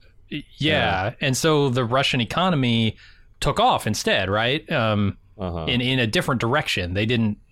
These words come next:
Speaker 1: they didn't get their, uh, economy suppressed by low oil prices. Uh, and I think they're headed in that direction on one end, but in the other end, I feel like there's a K G B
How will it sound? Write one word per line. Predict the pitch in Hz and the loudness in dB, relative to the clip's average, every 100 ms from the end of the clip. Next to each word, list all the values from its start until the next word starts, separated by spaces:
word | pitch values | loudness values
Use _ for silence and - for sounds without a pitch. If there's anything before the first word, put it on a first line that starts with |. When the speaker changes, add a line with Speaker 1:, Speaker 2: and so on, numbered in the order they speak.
| - | -6
Speaker 1:
they | 131 | -2
didn't | 120 107 | 0 0
get | 117 | -2
their, | 113 104 101 98 | 0 0 0 0
uh, | 95 92 90 90 - | 0 0 -2 -4 -10
economy | - 131 117 101 | -8 -2 0 0
suppressed | - - 107 - | -2 -2 -4 -2
by | 98 | -4
low | 98 104 95 | -2 -2 0
oil | 131 131 | 0 -2
prices. | - 92 87 95 92 - - - - - - - - | -2 -4 -4 -6 -8 -12 -20 -20 -20 -20 -20 -20 -12
Uh, | - 107 101 98 95 - - - _ - - - _ _ - | -4 -2 0 0 -2 -6 -16 -20 _ -14 -14 -14 _ _ -6
and | 165 160 | 0 0
I | 151 | 0
think | 214 208 | -2 0
they're | 160 | 2
headed | 196 180 | 2 2
in | 156 | 0
that | 165 | 0
direction | 160 143 - | 0 0 0
on | 123 | 0
one | 120 180 | 2 2
end, | 127 113 | 2 2
but | 127 127 | 2 2
in | 123 | 0
the | 110 | 0
other | 147 185 | 2 2
end, | 131 117 110 | 2 2 0
I | 107 | -2
feel | 139 131 | 0 0
like | 123 | 2
there's | 127 107 | 0 -2
a | |
K | - - 143 | -4 -2 0
G | 127 135 | 0 -2
B | 113 123 131 120 120 110 | -2 0 0 2 2 0